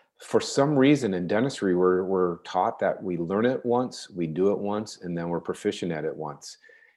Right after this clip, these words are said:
And I don't understand that. I, I've had to, in my career, any, any technique that I've done,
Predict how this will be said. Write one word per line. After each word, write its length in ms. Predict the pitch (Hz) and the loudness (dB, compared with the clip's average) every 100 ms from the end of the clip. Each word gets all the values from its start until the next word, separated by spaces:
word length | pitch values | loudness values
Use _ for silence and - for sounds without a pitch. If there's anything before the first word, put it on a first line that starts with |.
| _ | _
And 160 | 90 92 | -2 4
I 80 | |
don't 180 | 104 117 | 6 6
understand 460 | 110 104 - 95 90 | 6 2 2 2 2
that. 180 | 80 76 | 2 2
I, 320 | 87 90 98 | 2 4 4
I've 100 | 107 | 4
had 280 | 113 98 95 - | 4 2 2 0
to, 240 | 101 87 | 0 2
in 100 | 87 82 | 0 0
my 220 | 95 107 | 2 0
career, 720 | - 101 92 92 90 90 90 _ - | 0 2 6 8 8 6 -2 _ 0
any, 320 | 123 139 139 | 2 2 0
any 200 | - 123 | 0 2
technique 360 | 123 113 110 92 | 2 0 -2 0
that 120 | 90 | 2
I've 180 | 87 82 | 2 0
done, 340 | 76 73 76 | -2 -2 -4